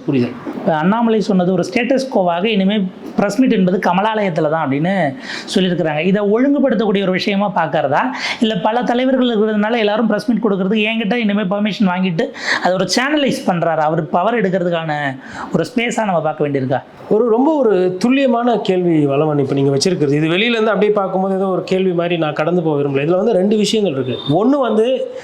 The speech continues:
Speaker 1: யாரா இருந்தாலும் என்னை கேட்டு தான் பிரஸ் கிட்ட பேசணும். எங்க பேசணும்? கமலாலயத்துல பேசணும். கமலாலயத்துல நீங்க பிரஸ் மீட் வைக்கிறீங்கன்னா மாநில தலைவர்கிட்ட நீங்க சொல்லணுமா, சொல்லக்கூடாதா? அப்போ இன்னி வரையிலும் எச் ராஜா எடுத்துக்கங்க,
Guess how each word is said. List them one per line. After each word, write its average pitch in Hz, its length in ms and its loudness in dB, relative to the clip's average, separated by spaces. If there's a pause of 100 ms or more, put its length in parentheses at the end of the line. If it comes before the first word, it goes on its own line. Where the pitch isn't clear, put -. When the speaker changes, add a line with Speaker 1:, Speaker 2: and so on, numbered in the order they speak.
(220)
Speaker 1:
யாரா 220 420 2
இருந்தாலும் 202 460 0 (100)
என்னை 185 400 2
கேட்டு 214 280 0
தான் 220 160 2
பிரஸ் 185 240 -2
கிட்ட 160 300 0
பேசணும். 147 280 -2 (320)
எங்க 220 220 2
பேசணும்? 262 480 0 (340)
கமலாலயத்துல 160 600 0
பேசணும். 131 280 -8
கமலாலயத்துல 269 600 2
நீங்க 240 180 0
பிரஸ் 220 260 -2
மீட் 254 160 2
வைக்கிறீங்கன்னா 190 680 0 (280)
மாநில 262 340 2
தலைவர்கிட்ட 220 500 2
நீங்க 214 260 0
சொல்லணுமா, 208 300 0 (140)
சொல்லக்கூடாதா? 147 400 -4 (920)
அப்போ 196 380 0
இன்னி 214 300 2
வரையிலும் 226 600 2
எச் 185 200 0
ராஜா 226 240 2
எடுத்துக்கங்க, 165 540 -2